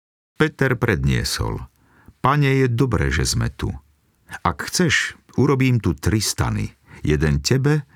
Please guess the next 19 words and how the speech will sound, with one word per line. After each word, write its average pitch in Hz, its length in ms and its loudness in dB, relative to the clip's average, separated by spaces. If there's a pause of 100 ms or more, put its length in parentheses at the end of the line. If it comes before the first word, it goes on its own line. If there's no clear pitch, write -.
(180)
jeden 71 320 0
Mojžišovi 110 880 0
a 87 80 2
jeden 110 320 2
Eliášovi." 90 880 -2 (1080)
Učeníci 175 560 2
si 73 160 0
mysleli, 95 480 2
že 76 160 0
Mojžiš 76 480 2
s 65 160 0
Eliášom 69 720 0 (240)
prišli 76 400 0
Ježiša 95 400 -2
ochrániť 85 640 0 (320)
a - 160 -4
ustanoviť 71 640 0
za 64 180 -2
kráľa. 57 560 -4